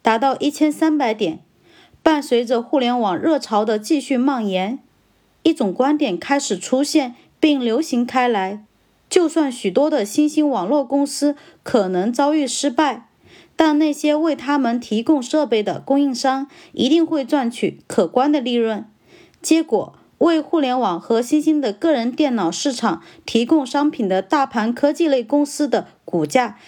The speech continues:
也窜升到了新的高度。大多数持有思科、太阳微系统公司、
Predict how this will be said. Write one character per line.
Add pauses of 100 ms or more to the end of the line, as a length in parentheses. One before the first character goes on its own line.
(140)
也
窜
升
到
了
新
的
高
度。 (640)
大
多
数
持
有
思
科、 (380)
太
阳
微
系
统
公
司、